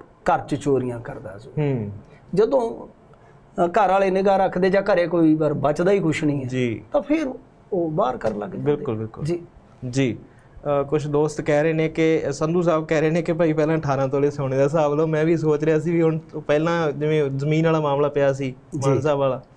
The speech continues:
Speaker 2: ਉਦੋਂ ਕਹਿੰਦੇ ਜੀ ਭਾਈ ਇਹ ਜ਼ਮੀਨ ਇੰਨੀ ਕਿੱਥੋਂ, ਇਹਨਾਂ ਨੇ ਗਿਫਟ ਕਰਤੀ।
Speaker 1: ਜੀ।
Speaker 2: ਹੁਣ ਇਹ ਮਸਲਾ ਪੈ ਜਾਣਾ ਵੀ ਇੰਨੇ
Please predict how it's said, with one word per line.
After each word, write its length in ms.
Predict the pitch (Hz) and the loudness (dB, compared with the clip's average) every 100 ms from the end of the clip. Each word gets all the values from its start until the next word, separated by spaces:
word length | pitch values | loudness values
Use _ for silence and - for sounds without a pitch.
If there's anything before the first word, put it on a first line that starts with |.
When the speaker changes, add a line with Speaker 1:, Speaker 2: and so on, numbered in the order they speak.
| - - - - | -20 -20 -14 -4
Speaker 2:
ਉਦੋਂ 180 | 156 160 | 0 0
ਕਹਿੰਦੇ 220 | 165 165 | 2 2
ਜੀ 100 | 160 | 2
ਭਾਈ 260 | 160 139 | 2 2
ਇਹ 80 | 156 | 2
ਜ਼ਮੀਨ 320 | 147 143 143 | 2 0 0
ਇੰਨੀ 200 | 147 143 | 0 0
ਕਿੱਥੋਂ, 400 | 143 135 165 160 | -2 -4 -2 0
ਇਹਨਾਂ 160 | 143 147 | 0 0
ਨੇ 80 | 147 | 0
ਗਿਫਟ 260 | 135 131 | -2 -2
ਕਰਤੀ। 460 | 160 139 139 131 127 - - - - 151 | -2 -2 -2 -6 -6 -12 -20 -20 -8 -2
Speaker 1:
ਜੀ। 140 | 123 | 2
Speaker 2:
ਹੁਣ 100 | 143 | 2
ਇਹ 100 | 160 | 2
ਮਸਲਾ 300 | 170 151 151 | 2 2 0
ਪੈ 160 | 147 143 | 0 0
ਜਾਣਾ 160 | 143 | 2
ਵੀ 140 | 143 147 | 2 2
ਇੰਨੇ 240 | 143 151 | 0 -2